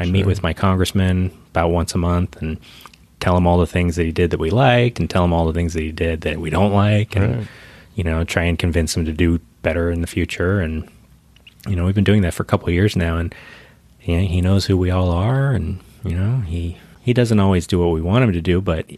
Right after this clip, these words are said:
Speaker 1: we've gotten to the point where he knows that, where I, I know that at least he's thinking about it,
Speaker 2: Mm-hmm.
Speaker 1: you know, at least we're, he knows what we're gonna tell him.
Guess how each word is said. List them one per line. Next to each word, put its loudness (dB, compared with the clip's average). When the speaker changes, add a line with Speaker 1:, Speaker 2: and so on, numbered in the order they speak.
Speaker 1:
we've -2
gotten 0
to 0
the -4
point -2
where 0
he -4
knows 0
that, -6
where 0
I, 0
I 4
know 4
that -2
at -6
least -2
he's -4
thinking -4
about -8
it, -10
Speaker 2:
Mm-hmm. -6
Speaker 1:
you -4
know, -6
at -4
least -4
we're, -4
he 2
knows 2
what 0
we're -4
gonna -6
tell -6
him. -10